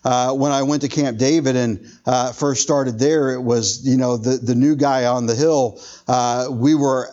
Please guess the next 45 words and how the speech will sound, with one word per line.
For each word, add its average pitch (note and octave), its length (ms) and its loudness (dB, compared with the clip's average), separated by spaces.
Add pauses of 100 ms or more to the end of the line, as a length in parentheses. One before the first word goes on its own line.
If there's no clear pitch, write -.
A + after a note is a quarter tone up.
(280)
we D3+ 160 4
were C#3+ 300 2
walking D3 460 0
a B2 40 -2
post, D#3 680 -2 (280)
uh, B2 500 0 (160)
out D3 360 0
around C#3+ 360 0
the C#3 80 0
perimeter. C#3 720 -2
It, C3 240 0
it C3+ 100 0
was, B2 400 0
I C3 80 2
mean, B2+ 200 0
getting C#3+ 260 2
moved C#3+ 340 2
up D3 240 0
to D3 80 0
the B2+ 80 0
front D3 340 -4
gate C#3+ 320 0
was A2+ 320 -2
a B2 120 0
big A#2 320 0
deal B2+ 320 2
because A2+ 460 -2
you B2+ 100 -2
got C3 180 0
to B2+ 100 -12
interact, C3+ 680 -2 (460)
uh, C3 400 0
with C3+ 220 0
people. D3 460 2
You, C3+ 320 2
you B2+ 380 -2
inspected C3 580 -2
cars C#3 460 0
and A#2+ 80 -2
did C#3 140 0
all C#3 160 0
kinds C#3 320 -2
of, B2 120 -8
the C#3 80 0
greeted C3 480 0